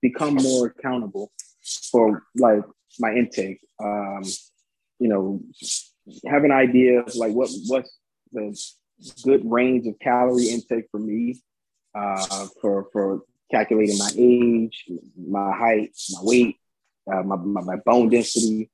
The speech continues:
just trying to get an idea of what that looks like for me. Because this is, I think this is, the, I think this is a huge problem where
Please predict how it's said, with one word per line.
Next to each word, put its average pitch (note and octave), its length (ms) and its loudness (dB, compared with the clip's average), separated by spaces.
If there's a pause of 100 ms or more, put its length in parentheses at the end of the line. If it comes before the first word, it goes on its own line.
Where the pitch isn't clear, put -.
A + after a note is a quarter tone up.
(340)
just G#2+ 140 -6
trying A#2 140 0
to A2 120 2
get G#2+ 80 -2
an G#2+ 100 -4
idea A2 320 2
of G#2 120 0
what A2+ 220 -2
that A2 180 -2
looks A2 260 -6
like F#2+ 160 -6
for G2 80 -12
me. G2+ 140 -4
Because G2 340 -6
this C#3 180 0
is, C3 200 -8
I A2 80 0
think C#3+ 180 -2
this C#3 140 0
is, - 80 -16
the, A#3 80 -10 (260)
I A#2+ 60 -4
think G3+ 240 0
this E3+ 180 0
is B2 220 -8 (280)
a A2+ 60 -4
huge B2+ 400 2 (320)
problem A2 540 -6 (120)
where G#2+ 380 -2